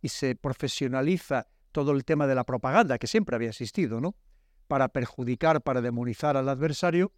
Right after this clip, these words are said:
Por ejemplo, los, eh, Estados Unidos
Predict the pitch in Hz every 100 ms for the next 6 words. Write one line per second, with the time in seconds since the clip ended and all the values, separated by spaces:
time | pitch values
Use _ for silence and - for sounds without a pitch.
0 | _ _ _ - 123 - 147 143 180 165
1 | 131 139 123 113 110 135 135 - 151 165
2 | 196 -